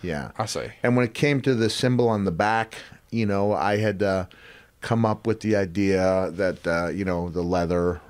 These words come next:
Speaker 1: around, we didn't, we, then we real, later realized real leather wasn't the best idea. And, uh, the subsequent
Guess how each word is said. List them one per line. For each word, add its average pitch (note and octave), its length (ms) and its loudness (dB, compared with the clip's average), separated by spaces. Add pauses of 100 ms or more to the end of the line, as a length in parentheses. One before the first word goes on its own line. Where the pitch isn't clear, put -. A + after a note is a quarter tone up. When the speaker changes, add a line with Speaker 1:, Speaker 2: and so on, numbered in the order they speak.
Speaker 1:
around, E2+ 460 -4
we A2+ 100 0
didn't, G2+ 280 0
we, C3+ 100 0
then B2 160 0
we G2 100 0
real, F#2 340 -2
later F#2 540 0
realized E2 460 0
real F2+ 280 2
leather E2 340 2
wasn't D#2+ 400 -2
the E2+ 60 0
best D#2 380 -4
idea. E2 680 0
And, D#2+ 260 -4
uh, D#2 220 -4
the D#2 160 -8
subsequent F2 640 -2